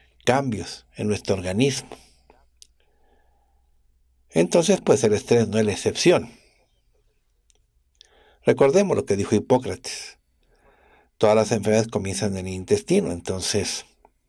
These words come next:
habrá que valorar, ¿no? Pero, sin embargo, habrá que reafirmar lo que él dijo una vez que analicemos el tema. También sabemos que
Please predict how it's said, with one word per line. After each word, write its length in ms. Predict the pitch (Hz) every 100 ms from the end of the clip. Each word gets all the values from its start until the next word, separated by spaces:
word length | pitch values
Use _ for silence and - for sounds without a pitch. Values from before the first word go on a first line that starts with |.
| _ _ _ _ _ _ _ _ _ _ _ _ _ _ _ _ _ _ _
habrá 300 | _ 98 104
que 140 | 110 101
valorar, 460 | 92 92 143 160
¿no? 120 | - 123
Pero, 160 | -
sin 200 | - 110
embargo, 440 | 92 92 113 101 135
habrá 240 | 95 101
que 320 | - 104 - -
reafirmar 640 | 104 110 87 104 92 147 123
lo 140 | 87
que 100 | 92
él 120 | 90
dijo 420 | 113 123 135 131 - _ _ _ _ _
una 200 | - 113
vez 160 | 110 110
que 100 | -
analicemos 600 | 92 90 - 113 - -
el 100 | 90
tema. 320 | - 143 - - _ _ _ _ _ _ _ _ _ _ _ _ _ _ _ _ _ _ _ _ _ _ _ _ -
También 280 | 143 117
sabemos 400 | 123 123 104 120
que 360 | 120 - 87 -